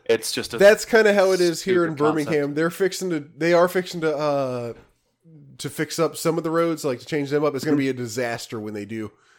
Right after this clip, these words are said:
Speaker 2: Um, you know, for the time
Speaker 1: Oh,
Speaker 2: it
Speaker 1: yeah, for,
Speaker 2: takes
Speaker 1: like,
Speaker 2: to
Speaker 1: the
Speaker 2: fix
Speaker 1: year it takes them to do it.
Speaker 2: Yeah, exactly. But man,
Speaker 1: God.
Speaker 2: <clears throat> there is, yeah, the, honestly, here, I guess it's,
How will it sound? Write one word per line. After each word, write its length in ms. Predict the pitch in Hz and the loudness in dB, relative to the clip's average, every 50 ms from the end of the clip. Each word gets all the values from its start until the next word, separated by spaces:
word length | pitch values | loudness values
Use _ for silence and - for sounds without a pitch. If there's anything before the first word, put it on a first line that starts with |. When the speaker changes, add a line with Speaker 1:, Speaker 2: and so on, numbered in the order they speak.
| _ _ _ _ _ - | _ _ _ _ _ -14
Speaker 2:
Um, 340 | 127 127 120 113 107 101 107 | -10 -6 -6 -6 -6 -6 -6
you 80 | 120 117 | -6 -6
know, 100 | 107 104 | -6 -6
for 100 | - 123 | -6 -6
the 80 | 113 | -6
time 160 | 110 - 139 143 | -2 2 4 6
Speaker 1:
Oh, 60 | 143 | 6
Speaker 2:
it 40 | 139 | 6
Speaker 1:
yeah, 80 | 135 127 | 6 4
for, 60 | 139 | 4
Speaker 2:
takes 80 | 131 135 | 4 4
Speaker 1:
like, 80 | 123 113 | 4 2
Speaker 2:
to 40 | 123 | 0
Speaker 1:
the 40 | 117 | -4
Speaker 2:
fix 120 | 117 113 127 | -4 0 2
Speaker 1:
year 180 | 131 131 131 | 2 2 2
it 80 | 131 127 | 0 0
takes 320 | 123 147 135 123 - - | -2 -2 -2 -2 -2 -4
them 160 | - 139 135 | -4 -2 -2
to 80 | 123 127 | -2 -2
do 180 | 113 123 123 131 | 0 0 2 0
it. 160 | 135 139 - - | 0 -2 -4 -6
Speaker 2:
Yeah, 240 | 143 143 123 120 120 | -4 -2 -2 -2 -2
exactly. 460 | 123 120 123 143 127 120 - - 135 | -4 -4 -4 -2 -2 -2 -4 -6 -4
But 180 | 120 147 147 147 | -4 -4 -2 0
man, 220 | 160 170 170 165 | 2 4 4 4
Speaker 1:
God. 600 | - - - - - - - - - - - - - _ | 4 2 4 4 2 2 0 -2 -2 -4 -8 -10 -12 _
Speaker 2:
<clears throat> 100 | _ - | _ -2
there 720 | 226 - 247 226 226 202 180 165 156 208 214 202 190 185 | 0 0 0 2 2 0 0 4 6 8 8 8 8 6
is, 280 | 180 175 170 160 156 143 | 6 4 2 0 -4 -6
yeah, 300 | 165 165 151 139 135 135 | -2 2 2 2 4 4
the, 340 | 147 170 165 175 175 170 | 4 4 4 4 4 4
honestly, 460 | 165 170 170 165 - 165 151 143 143 139 | 4 4 4 4 2 -2 -2 -4 -4 -4
here, 360 | - 180 165 151 147 139 135 | -2 0 0 2 2 2 2
I 80 | 131 | 0
guess 200 | 135 135 139 - | 0 -2 -4 -6
it's, 180 | 147 123 - - | -8 -10 -10 -12